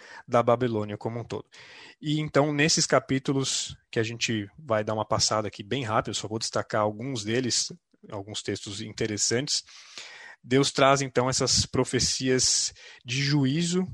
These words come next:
contra os habitantes de Judá, contra a cidade e, inclusive, contra o próprio templo. E aqui eu quero destacar um capítulo em especial, que é o capítulo dezesseis, em que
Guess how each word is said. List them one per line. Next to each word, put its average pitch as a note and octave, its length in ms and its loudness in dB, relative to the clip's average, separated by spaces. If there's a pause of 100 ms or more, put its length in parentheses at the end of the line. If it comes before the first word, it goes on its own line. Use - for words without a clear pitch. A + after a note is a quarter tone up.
(160)
contra C3+ 420 2
os G#2+ 80 -2
habitantes A2 420 -4
de - 80 -10
Judá, G#2+ 320 0
contra A#2 320 -8
a - 60 -4
cidade A2+ 420 0
e, D#3+ 300 -4
inclusive, A#2 640 -2 (380)
contra C3+ 360 2
o A#2 40 2
próprio B2 500 2
templo. - 420 -10 (1040)
E D3+ 100 6
aqui D3 320 0 (460)
eu B2+ 120 4
quero C3+ 220 4
destacar A#2+ 800 2 (120)
um E3 200 -4
capítulo C#3 720 0 (160)
em C3 140 -6
especial, A2+ 720 0 (500)
que - 100 2
é A#2+ 40 8
o A#2 60 4
capítulo A#2+ 420 -2
dezesseis, A#2 1120 0 (640)
em B2 220 -8
que C3+ 500 -2